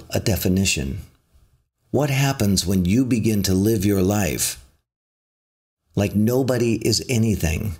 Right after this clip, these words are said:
until you label it? Like nothing, no situation is anything until you label it. What happens?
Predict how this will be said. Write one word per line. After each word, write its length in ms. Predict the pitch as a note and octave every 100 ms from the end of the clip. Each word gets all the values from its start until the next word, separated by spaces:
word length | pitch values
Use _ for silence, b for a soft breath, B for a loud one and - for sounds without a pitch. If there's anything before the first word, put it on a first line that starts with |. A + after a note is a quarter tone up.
| _ _ -
until 300 | F#2+ - F2+
you 160 | E2+
label 340 | E2+ F2 E2+ D2
it? 160 | - B B -
Like 160 | G2+
nothing, 640 | A#2+ B2 C3 B2 C#3+ A#2+
no 100 | A2+
situation 880 | A2+ - - B2+ C#3 A#2+ B2+ B2+ G#2
is 220 | G2+ F#2 -
anything 500 | C3 C3+ G#2+ E2 D#2+ -
until 260 | G#2 - G#2+
you 160 | E2+ D#2+
label 320 | E2 E2 D2
it. 180 | - -
What 140 | G#2+
happens? 640 | G#2+ G2+ F#2 C#2 - -